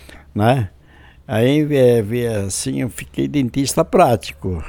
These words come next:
né? E a gente aprendeu bastante, porque eles eram as pessoas bem, assim, que sabiam das coisas.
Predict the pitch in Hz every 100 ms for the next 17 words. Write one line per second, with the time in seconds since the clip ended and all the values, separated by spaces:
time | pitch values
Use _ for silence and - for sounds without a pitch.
0 | - 101 110 107 - - - - - -
1 | - - - - - 151 113 104 104 104
2 | 107 104 127 139 131 135 120 110 107 117
3 | 113 123 131 123 107 - 127 151 156 -
4 | 113 107 98 117 113 104 101 87 - 92
5 | - 117 113 90 110 107 95 - - -
6 | - - - - - - - - - -
7 | - 113 104 95 92 - - - - -
8 | - - - - - - 107 95 120 131
9 | 107 90 - 123 143 127 98